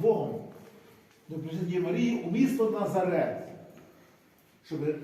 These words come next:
завітати до неї із тією великою радістю. Він пояснив їй, що сам Бог буде батьком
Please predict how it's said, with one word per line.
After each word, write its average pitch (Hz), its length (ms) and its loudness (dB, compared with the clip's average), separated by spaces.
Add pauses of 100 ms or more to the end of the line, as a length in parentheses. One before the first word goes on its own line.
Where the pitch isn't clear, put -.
(100)
завітати 160 360 -6
до 147 120 -6
неї 208 460 -4 (560)
із 160 160 -4
тією 170 240 -4
великою 165 340 0
радістю. - 440 -4
Він 214 120 -4
пояснив 240 540 -2
їй, - 260 -4 (640)
що 156 100 -12
сам 254 380 0
Бог - 300 0 (960)
буде 147 280 -2
батьком - 440 -2